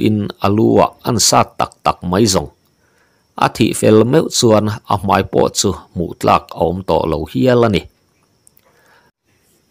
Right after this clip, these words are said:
An in sual lai vel khan puk ap thang ate nu pa po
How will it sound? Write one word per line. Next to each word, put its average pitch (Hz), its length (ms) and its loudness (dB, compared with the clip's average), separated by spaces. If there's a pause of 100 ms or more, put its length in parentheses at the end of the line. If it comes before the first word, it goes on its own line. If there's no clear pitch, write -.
An 131 80 2 (100)
in 110 80 2
sual 98 380 4
lai 120 160 4
vel 113 320 4
khan 107 380 2
puk 135 260 -4
ap 104 160 0
thang 113 220 0
ate 117 160 0
nu 95 140 0 (160)
pa 85 280 4
po 110 100 4